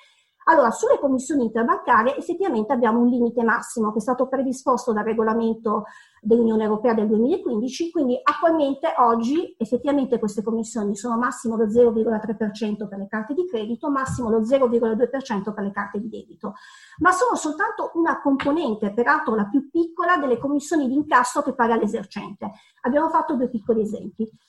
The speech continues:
Uno scontrino di importo bassissimo, quindi sotto i cinque euro, quattro euro e cinquanta. Poi andate a vedere i dettagli della nostra indagine sul sito.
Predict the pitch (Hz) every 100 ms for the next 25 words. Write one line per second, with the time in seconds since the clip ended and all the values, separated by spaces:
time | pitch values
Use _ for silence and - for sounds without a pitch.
0 | _ 269 294 285 320 302 320 339 277 233
1 | - - - 269 254 214 269 - 226 214
2 | - 214 - 262 302 330 214 214 262 262
3 | 233 - 214 220 214 202 254 240 208 -
4 | 214 208 - 202 202 190 202 - 311 -
5 | - - _ _ _ 277 254 233 240 240
6 | 226 220 220 220 233 233 226 214 240 240
7 | 254 233 208 208 - 214 220 226 233 202
8 | 220 202 - 208 202 220